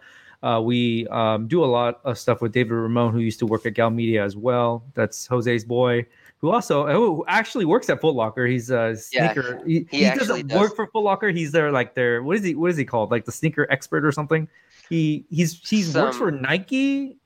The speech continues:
Speaker 1: or something.
Speaker 2: Some sort of, like,
Speaker 1: He's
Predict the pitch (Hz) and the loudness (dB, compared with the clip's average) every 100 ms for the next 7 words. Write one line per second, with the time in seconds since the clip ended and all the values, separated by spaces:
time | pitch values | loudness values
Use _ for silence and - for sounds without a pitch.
0 | _ - 151 143 131 127 180 160 170 - | _ -4 0 2 0 -4 -4 -2 -2 -2
1 | - - - - 175 156 135 151 131 127 | -6 -6 -6 -2 0 0 0 -2 0 0
2 | 113 117 110 104 - | -2 -2 -4 -4 -18